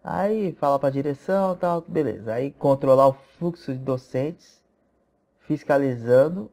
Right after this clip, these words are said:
o horário e caminhar o docente eventual à sala de aula. Isso aqui eu não concordo, viu? Fiscalizando o cumprimento do horário das aulas e encaminhar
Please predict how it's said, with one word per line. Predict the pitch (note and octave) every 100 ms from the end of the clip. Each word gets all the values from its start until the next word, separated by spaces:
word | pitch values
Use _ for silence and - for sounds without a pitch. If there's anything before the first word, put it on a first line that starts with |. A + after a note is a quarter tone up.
| _ _ _ _ _
o | B2+
horário | A#2+ A2 B2+
e | D3
caminhar | C#3+ A#2 A#2
o | A#2
docente | A#2+ - B2
eventual | A#2+ A#2+ B2 A#2
à |
sala | A#2 A#2
de | A2+
aula. | A2+ C3 C3 _ _ _ _ _ _ _ _
Isso | - A#3 C4
aqui | - G#3
eu | G#3+
não |
concordo, | A3+ C4 C4+ C3 A2 A2
viu? | C#3+ -
Fiscalizando | G3 - F#3 E3+ D3+ C3 C3+ F#3 A3 A#3
o | F3+
cumprimento | D#3+ C#3+ C#3 B2 A2 -
do | A#2
horário | A#2 G#2+ B2
das | C#3 A2 A2+
aulas | A2+ C#3+ D#3+
e |
encaminhar | E3 D3+ C3 A#2 B2 D3+